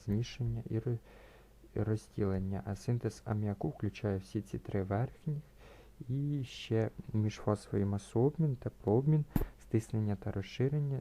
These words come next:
зміна агрегатного стану. Четверте. Які типи моделей Х Т С існують?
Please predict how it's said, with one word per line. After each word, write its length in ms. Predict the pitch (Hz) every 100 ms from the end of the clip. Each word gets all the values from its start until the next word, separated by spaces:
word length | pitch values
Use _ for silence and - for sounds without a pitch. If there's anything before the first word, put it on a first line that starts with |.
| -
зміна 440 | 104 107 127 135 -
агрегатного 760 | 107 104 95 104 110 - 107 104
стану. 520 | - - - 95 107 - - - - -
Четверте. 840 | 123 - 117 101 - - - -
Які 260 | 95 107 143
типи 280 | - - 110
моделей 400 | 104 107 123 113
Х 140 | -
Т 220 | - 110
С 120 | -
існують? 560 | 117 - 101 92 98